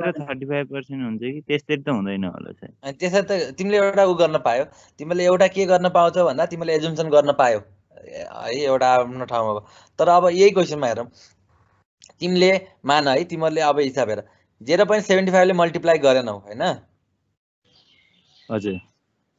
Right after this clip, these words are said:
Speaker 2: जिरो पोइन्ट सेभेन्टी फाइभले मल्टिप्लाई योमा गरेनौ भने योमा पनि जिरो पोइन्ट सेभेन्टी फाइभले मल्टिप्लाई गरेनौ।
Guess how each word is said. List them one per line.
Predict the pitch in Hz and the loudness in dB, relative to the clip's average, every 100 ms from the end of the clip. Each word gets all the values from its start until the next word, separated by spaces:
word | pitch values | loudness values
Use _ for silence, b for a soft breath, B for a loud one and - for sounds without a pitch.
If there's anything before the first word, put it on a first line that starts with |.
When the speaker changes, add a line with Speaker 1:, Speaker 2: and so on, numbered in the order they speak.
| _ 131 | _ -4
Speaker 2:
जिरो | 160 | -2
पोइन्ट | 196 190 | -2 -2
सेभेन्टी | 196 190 | -2 2
फाइभले | 190 190 | 2 2
मल्टिप्लाई | 185 180 180 180 180 | 0 -2 -2 -2 0
योमा | 175 180 | 2 2
गरेनौ | 165 170 165 165 | 2 2 2 0
भने | 160 170 | -2 -2
योमा | 170 170 | 0 0
पनि | 175 170 | 0 0
जिरो | 165 | -2
पोइन्ट | 165 170 | -2 -4
सेभेन्टी | 160 151 | -4 2
फाइभले | 151 156 | 2 4
मल्टिप्लाई | 151 143 139 143 | 2 4 4 4
गरेनौ। | 131 113 | 4 2